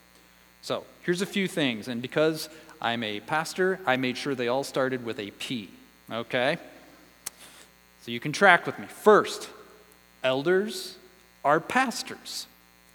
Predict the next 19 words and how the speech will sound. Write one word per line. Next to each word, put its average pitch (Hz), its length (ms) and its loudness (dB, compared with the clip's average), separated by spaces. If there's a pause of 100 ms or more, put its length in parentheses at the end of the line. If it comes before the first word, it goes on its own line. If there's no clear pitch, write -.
(580)
In 139 100 -2
the 143 80 0
New 175 140 4
Testament, 160 640 2 (320)
there 160 200 8
are 135 100 6
three 220 360 2
words 147 460 4
that 147 120 0
are 143 60 0
used 139 380 -4
interchangeably 185 840 0
for 127 160 -10
the 120 120 -2
same 170 800 -2 (240)
role: 131 600 0 (420)
pastor, 208 600 0 (640)
elder, 156 540 2 (460)
overseer. 123 720 0